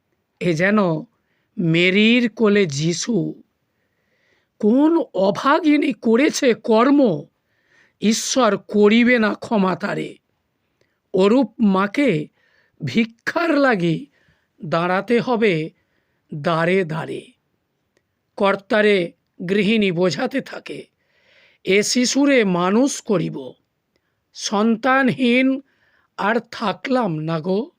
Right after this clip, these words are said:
স্বীয় সন্তান স্বরূপ দেখিব।" গাড়ির চালক বলিল তাঁরে, "আন্টি, এ যে ঈশ্বরের দান, অবহেলা উচিত হবে না।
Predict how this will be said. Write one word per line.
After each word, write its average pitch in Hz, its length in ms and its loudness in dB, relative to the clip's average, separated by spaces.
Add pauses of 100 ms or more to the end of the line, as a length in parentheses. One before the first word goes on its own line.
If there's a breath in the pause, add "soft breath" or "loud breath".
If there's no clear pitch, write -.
(580)
স্বীয় 240 420 0
সন্তান 233 720 -2
স্বরূপ 220 640 0 (580)
দেখিব।" 170 600 -4 (2000)
গাড়ির 240 500 2
চালক 233 520 2
বলিল 247 500 2
তাঁরে, 175 600 -2 (840)
"আন্টি, 214 600 0 (720)
এ 185 120 0
যে 277 140 0
ঈশ্বরের 240 760 2
দান, 202 640 0 (920)
অবহেলা 208 840 2 (200)
উচিত 262 400 0
হবে 175 380 -2
না। 147 280 -10